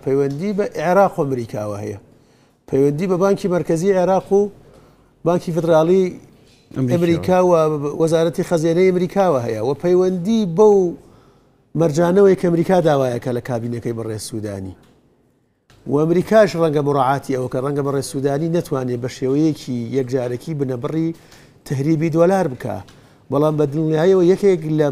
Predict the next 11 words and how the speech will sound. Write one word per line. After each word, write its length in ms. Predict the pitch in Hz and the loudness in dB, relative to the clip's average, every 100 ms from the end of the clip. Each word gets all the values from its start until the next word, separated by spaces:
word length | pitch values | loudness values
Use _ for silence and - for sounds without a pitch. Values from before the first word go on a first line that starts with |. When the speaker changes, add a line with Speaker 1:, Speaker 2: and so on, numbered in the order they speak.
| 135 | -2
Speaker 1:
مەترسی 400 | 135 139 135 156 127 | -4 -6 -4 -4 -2
هەرە 140 | 147 139 | -2 0
گەورەکان 480 | 147 143 139 175 185 160 | 0 0 -2 -2 0 0
لە 60 | 135 | -2
بەردەم 360 | 139 131 147 123 147 | -2 -2 -2 -2 -4
ئەم 120 | 190 - | -6 -2
کابینەیە 540 | 185 180 190 196 202 220 - - _ _ _ - | -4 -2 2 4 2 -2 -10 -20 _ _ _ -6
چۆنێتی 640 | 147 147 143 135 - 185 180 - | 0 2 2 -2 -2 -2 -2 -2
کۆنترۆلکردنی 1040 | 151 139 - 143 135 - 131 139 175 185 185 - - _ _ - - _ _ _ 131 | -2 -2 -2 -4 -4 -6 -6 -2 0 0 -2 -8 -20 _ _ -20 -20 _ _ _ -6
نرخی 400 | 156 180 - 190 175 | -2 -2 0 0 2
دۆلارە 460 | 175 175 185 143 127 | 4 6 6 4 0